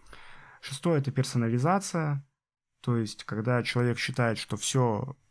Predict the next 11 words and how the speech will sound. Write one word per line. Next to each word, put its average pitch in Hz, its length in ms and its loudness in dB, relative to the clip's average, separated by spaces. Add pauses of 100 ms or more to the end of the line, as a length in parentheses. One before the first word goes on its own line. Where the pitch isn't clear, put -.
из-за 117 240 2
меня, 147 420 4
и 123 160 0
видит 117 280 0
причину 117 580 0 (260)
всех - 240 -2
негативных 117 840 0 (380)
событий 117 460 0
только - 260 -2
в 135 60 -8
себе. 156 420 0